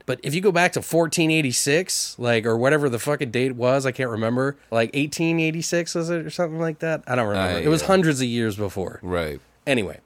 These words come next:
Speaker 1: sorry. I didn't mean to jump on your shit there.
Speaker 2: It's okay. No, you made a valid point, and
Speaker 1: Yeah.
Speaker 2: it, you made me rethink what I think.
Speaker 1: <laughs>
Speaker 2: So.
Speaker 1: Well, what did you, oh, let, to give you guys an idea about this story, boy, we went on to a long little thing
Speaker 2: We
Speaker 1: here.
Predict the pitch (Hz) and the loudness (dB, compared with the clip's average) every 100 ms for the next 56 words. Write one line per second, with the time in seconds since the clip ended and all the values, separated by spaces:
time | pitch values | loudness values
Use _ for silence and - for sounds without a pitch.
0 | - - 143 92 - 151 175 190 175 165 | -2 4 4 4 -2 2 4 4 4 2
1 | 165 165 151 - - 165 120 107 107 101 | 2 0 -2 -2 2 2 2 2 2 4
2 | 104 247 269 214 254 - 190 156 180 185 | 4 2 2 0 0 0 0 2 0 2
3 | 180 175 - - 110 131 147 - 156 123 | 2 2 0 -4 0 2 0 -2 -2 -2
4 | 85 - 143 92 85 98 101 104 98 104 | -2 -2 -2 0 -2 0 0 0 0 0
5 | 113 113 101 - - - 95 85 85 90 | 0 -4 -4 -10 -20 -6 0 0 -2 -4
6 | 67 208 294 - 311 - 208 76 76 - | 4 4 6 4 2 0 -4 -2 -6 -10
7 | - 185 180 214 226 180 180 185 180 151 | -2 2 6 6 4 -2 -4 2 2 2
8 | 170 180 - 185 165 233 220 196 185 165 | 0 0 2 2 2 0 2 2 4 2
9 | 160 156 151 156 127 123 127 113 - 135 | 2 2 2 4 4 4 2 -2 2 4
10 | 117 104 104 - - 131 127 113 143 127 | 4 4 0 -6 -4 0 2 2 2 4
11 | 120 104 101 95 92 120 131 110 104 101 | 2 2 0 -2 0 4 4 4 2 -2
12 | 101 120 - | 0 2 4